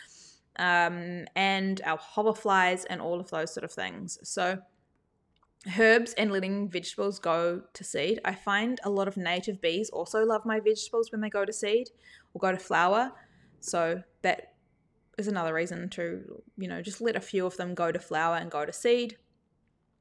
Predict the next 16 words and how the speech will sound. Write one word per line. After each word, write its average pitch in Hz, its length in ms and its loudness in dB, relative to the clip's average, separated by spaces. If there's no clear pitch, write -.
But, 240 400 4
um, 262 320 10
I 269 80 4
think 285 220 -2
that 294 260 2
is 269 420 6
everything 294 440 -4
for 226 160 -4
today's 208 320 0
episode. 196 360 -2
I 160 60 -2
hope 185 380 -2
you 277 140 -4
have 247 140 -6
got - 200 -2
some 196 240 -6